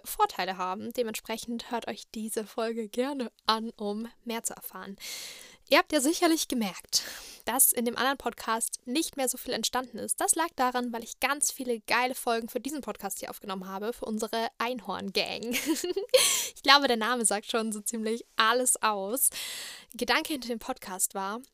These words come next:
dass ich euch nicht nur das Wissen zur Verfügung stellen möchte, sondern auch die Räume dahinter, um das Ganze verändern zu können. Ihr werdet gemerkt haben, in den Podcast-Folgen, die es jetzt so gab, im The Vibe of Joy Podcast, dass ihr das Wissen zwar bekommen habt,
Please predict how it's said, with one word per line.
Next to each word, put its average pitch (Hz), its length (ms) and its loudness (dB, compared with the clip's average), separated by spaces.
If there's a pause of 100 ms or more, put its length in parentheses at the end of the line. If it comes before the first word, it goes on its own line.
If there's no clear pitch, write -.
(120)
dass 226 300 2
ich 226 340 2
euch 226 160 -6
nicht 262 160 -6
nur 233 80 -2
das 220 180 -2
Wissen 285 220 2
zur - 100 -4
Verfügung 285 400 0
stellen 180 280 -8
möchte, 202 460 -10
sondern 226 380 0
auch 214 260 -2 (120)
die 233 100 0
Räume 233 380 2
dahinter, 196 360 -6
um 208 100 -4
das 208 120 2
Ganze 214 240 -4
verändern 196 420 -6
zu - 140 -4
können. 208 300 -14 (600)
Ihr 247 120 2
werdet 294 200 2
gemerkt 240 440 -2
haben, 262 380 0 (840)
in 277 200 6
den 254 260 4
Podcast-Folgen, 254 760 0
die 214 80 -6
es - 80 2
jetzt 220 180 -4
so 202 100 -2
gab, 240 260 -2
im 233 80 -4
The 208 140 -2
Vibe 185 200 -6
of - 140 -12
Joy 262 200 4
Podcast, 240 600 -2
dass - 380 0 (300)
ihr 254 300 6
das - 200 2
Wissen 349 220 2
zwar - 160 2
bekommen 320 400 -4
habt, - 260 -2